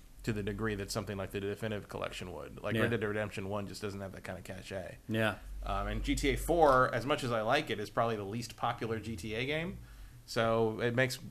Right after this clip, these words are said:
Speaker 1: more sense to me to cancel those two because they're just not gonna be worth the extreme effort.
Speaker 2: Okay, we'll answer one more. This is from Mellowak. "Last week there was a bunch of rumors about God of War Ragnarok being announced by July thirtieth." July thirtieth. I think he means June thirtieth.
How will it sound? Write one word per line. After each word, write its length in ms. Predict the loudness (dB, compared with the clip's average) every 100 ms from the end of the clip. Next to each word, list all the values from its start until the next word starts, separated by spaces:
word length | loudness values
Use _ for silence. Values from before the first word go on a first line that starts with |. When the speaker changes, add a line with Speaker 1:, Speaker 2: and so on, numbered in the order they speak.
| -2
Speaker 1:
more 240 | 4 4
sense 280 | 4 2 2
to 100 | 0
me 100 | 2
to 80 | 2
cancel 380 | 2 0 0 2
those 200 | 2 2
two 140 | 0
because 300 | 0 0 0
they're 100 | 0
just 140 | -4 -2
not 160 | -2
gonna 100 | 0
be 60 | 0
worth 240 | 2 0
the 100 | 0
extreme 400 | -4 -4 -2 -2
effort. 320 | -2 -4 -10 -12 -20 -20 -20 -20 -20 -20 -20 -20 -20 -12 -10 -10 -14 0
Speaker 2:
Okay, 160 | 10 10
we'll 140 | 12
answer 220 | 8 8
one 220 | 8 8 10
more. 520 | 10 12 12 10 6 -6 -6
This 160 | -2 0
is 80 |
from 200 | 6 8
Mellowak. 680 | 8 10 8 6 2 -4 -8 -20 -20 -20 -20 4
"Last 200 | 6 8
week 100 | 6
there 80 | 4
was 100 | 4
a 60 | 4
bunch 180 | 4
of 80 | 4
rumors 260 | 6 6 4
about 380 | 6 8 8 6
God 160 | 4
of 80 | 6
War 140 | 4
Ragnarok 560 | 6 6 8 6 4 4
being 280 | 2 4 2
announced 540 | 2 4 6 4 2
by 140 | 2 2
July 320 | 2 0 2
thirtieth." 600 | 8 8 10 8 8 4 -18 -20 -20 -20 -20 -20 -20 -20 -20 -20 -20 -10
July 240 | -6 -4
thirtieth. 580 | -4 2 2 2 0 4
I 40 |
think 120 | 4
he 60 | 4
means 280 | 2 2 0
June 280 | -2 -2 -2
thirtieth. 540 | -6 -12 -14 -16 -18